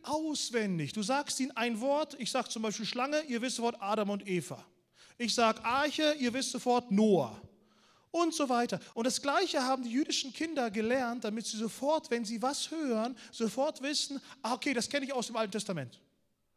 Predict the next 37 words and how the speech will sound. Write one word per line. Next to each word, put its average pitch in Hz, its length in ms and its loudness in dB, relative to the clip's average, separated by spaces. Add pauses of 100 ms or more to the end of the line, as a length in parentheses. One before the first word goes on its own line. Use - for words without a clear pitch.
(140)
Oder 233 100 4
das 240 100 4
kenne 294 160 0
ich 269 80 -2
aus, 240 140 -2
oder 247 240 0
ein 240 120 0
Wort, 294 200 4
das 233 320 -2
steht 262 160 0
im 220 280 -4
ersten 226 360 -2
Buch 180 100 -4
Mose. 185 200 -2
Ah, 233 40 -6
nee, 262 100 0
das 226 180 -2
drittes 196 280 -4
Buch 160 140 -6
Mo-, 185 80 -4
ah, 220 140 2
das 226 120 -2
sind 240 80 -2
die 240 60 0
Propheten. 185 440 -2 (640)
Die 208 80 0
müssen 320 320 2
die 285 60 0
Bibel 277 260 0
auswendig 233 460 4
lernen. 175 140 2
Und 185 60 0
wenn 233 120 2
sie 247 60 0
das 233 140 0
nicht 226 180 -4
können, 285 380 0